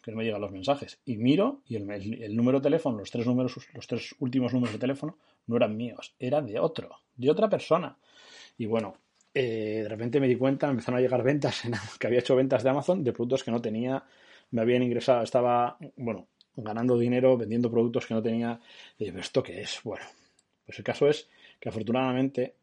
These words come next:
la sesión en mi móvil se quedó abierta, la sesión del Seller App y de la tienda de Amazon se quedó, se quedó abierta y yo podía ver cada cosa que ocurría, cada venta que estaba teniendo de algo que ni siquiera tenía.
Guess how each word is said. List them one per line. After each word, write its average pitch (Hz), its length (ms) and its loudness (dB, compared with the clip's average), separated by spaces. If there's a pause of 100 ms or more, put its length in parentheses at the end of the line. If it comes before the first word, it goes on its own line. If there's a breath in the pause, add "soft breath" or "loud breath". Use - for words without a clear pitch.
(140)
la 123 300 -6
sesión 135 760 2 (600 soft breath)
en 135 420 8
mi 123 160 4
móvil 139 500 4 (100)
se - 200 -10
quedó 113 240 4
abierta, 117 580 2 (360)
la 117 100 -16
sesión 113 280 -2
del 110 100 2
Seller 110 260 -2
App 104 140 -6 (440)
y 120 120 -4
de 101 100 -4
la 98 120 -6
tienda 120 260 0
de 113 80 0
Amazon 117 360 -4
se - 140 -14
quedó, 113 600 2
se - 140 -16
quedó 98 140 -4
abierta 123 460 2 (500 loud breath)
y 113 100 -2
yo 120 120 4
podía 127 240 6
ver 131 240 4 (200)
cada 113 240 0
cosa 139 280 -2
que 143 80 -6
ocurría, 113 420 -2
cada 107 240 -8
venta 131 420 0
que 123 100 -6
estaba 131 340 2
teniendo 135 560 0
de 117 300 -2
algo 117 240 2
que 123 80 -6
ni 110 60 -6
siquiera 120 280 -2
tenía. 113 360 -2